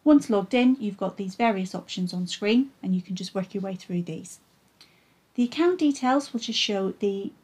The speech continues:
contact details that you provided to us at the point of purchase, so you can go through and make amendments if you've got a change of address.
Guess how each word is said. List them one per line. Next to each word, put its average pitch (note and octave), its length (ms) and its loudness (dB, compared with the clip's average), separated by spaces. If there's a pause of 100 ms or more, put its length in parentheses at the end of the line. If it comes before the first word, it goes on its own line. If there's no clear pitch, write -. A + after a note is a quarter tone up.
(120)
contact A#3 400 0
details G3 340 -10
that G#3 160 -8
you G3 80 -4
provided F#3 480 -4
to F3+ 240 -4
us G#3+ 260 -4
at F#3+ 120 -14
the F3+ 60 -10
point F3+ 280 -4
of - 100 -20
purchase, C4+ 640 -4
so - 140 -14
you G3 160 -10
can G3+ 180 -8
go G3+ 140 -2
through F#3 400 -2
and F#3+ 100 -2
make F#3 200 -2
amendments F3+ 560 -2
if G3 180 -14
you've F#3 100 -12
got E3+ 220 -6
a F#3 40 -10
change F3 360 -8
of - 80 -16
address. F3+ 560 -6